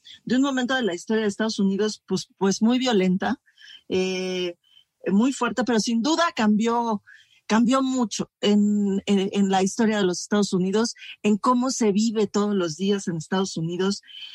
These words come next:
eh, cam-, fue allá en la, en los sesenta, pues en los sesentas, a finales de los sesenta, que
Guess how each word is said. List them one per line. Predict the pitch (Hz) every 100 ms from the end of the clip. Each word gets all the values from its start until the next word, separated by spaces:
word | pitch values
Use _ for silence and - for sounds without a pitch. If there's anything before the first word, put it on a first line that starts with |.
| -
eh, | - -
cam-, | 214 202 160
fue | - 247 -
allá | 151 208 226 240 233
en | 202
la, | 190 320 - - -
en | 196
los | 202
sesenta, | 202 214 269 226
pues | - 302
en | 403
los | 339
sesentas, | 339 - 523 262 233
a |
finales | 214 247 269 311
de | 285
los | 254
sesenta, | 226 233 262 254 -
que | 226